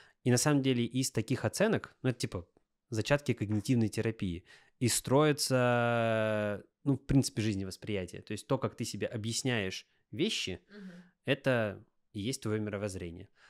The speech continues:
Speaker 1: Поэтому вот, кому это важно, одну книжку могу порекомендовать. «Семь шагов к стабильной самооценке». Она, кстати, от русского автора. Я её с удовольствием прочитал. Ну и она такая,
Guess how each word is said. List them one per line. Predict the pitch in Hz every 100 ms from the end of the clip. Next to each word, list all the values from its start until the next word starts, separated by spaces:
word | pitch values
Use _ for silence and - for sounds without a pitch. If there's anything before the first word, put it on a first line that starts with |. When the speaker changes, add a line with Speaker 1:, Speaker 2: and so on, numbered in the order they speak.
| - -
Speaker 1:
Поэтому | 117 123 117
вот, | 120 - - _ _ _ -
кому | 110 123 123
это | 110
важно, | 139 151 110
одну | 104 123
книжку | 127 120 101
могу | 98 110
порекомендовать. | 104 101 98 95 90 90 87 - _
«Семь | - - 135 160 165 -
шагов | - 110 117
к |
стабильной | - 113 113 104
самооценке». | 104 104 165 190 110
Она, | 120
кстати, | - 123 107
от | 101
русского | 127 - 107 104
автора. | 165 - 147 143 - - - _ -
Я | 120
её |
с | -
удовольствием | 117 110 - 98
прочитал. | 104 - 151 165 165 - _
Ну | 131
и |
она | 147 139
такая, | 127 117 92 98